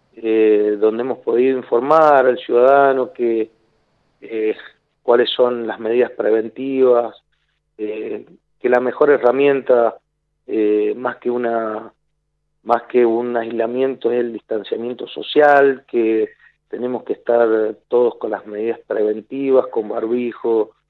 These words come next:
eh, con todas las medidas reglamentarias que, que exige el comité del covid. Eh, y bueno, eh, se ha trabajado, eh,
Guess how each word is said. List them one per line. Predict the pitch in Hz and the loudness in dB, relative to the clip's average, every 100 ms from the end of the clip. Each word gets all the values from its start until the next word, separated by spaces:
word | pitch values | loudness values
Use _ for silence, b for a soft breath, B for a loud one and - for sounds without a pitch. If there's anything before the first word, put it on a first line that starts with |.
| _ _ _ | _ _ _
eh, | 110 107 104 104 98 | -10 -6 -4 -4 -6
con | - 104 | -10 -10
todas | - 117 | -2 -2
las | 107 | -2
medidas | 107 113 113 | -4 -2 -2
reglamentarias | 113 104 107 107 104 123 123 120 - | -2 -4 -6 -8 -8 -2 0 0 -4
que, | - 110 107 104 - | -8 -16 -16 -18 -18
que | 110 | -18
exige | 98 - 113 - 110 107 98 _ _ _ | -18 -16 -18 -6 -2 -2 -4 _ _ _
el | 98 - | -20 -10
comité | 101 107 - 113 | -10 -10 -2 0
del | 117 | 0
covid. | - 143 139 143 _ _ _ _ _ _ 101 | 2 2 2 -2 _ _ _ _ _ _ -8
Eh, | 110 107 107 107 104 101 - b b _ - | -2 0 0 0 -2 -4 -10 b b _ -4
y | 147 | 2
bueno, | 165 110 - _ _ _ | 2 0 -10 _ _ _
eh, | - 110 113 113 110 - - - - | -6 -2 0 -2 -6 -12 -20 -20 0
se | 170 | 2
ha | - | 4
trabajado, | 135 131 139 120 104 - - - _ _ | 4 4 6 6 4 0 -12 -20 _ _
eh, | 113 113 110 104 | -6 -2 -2 -4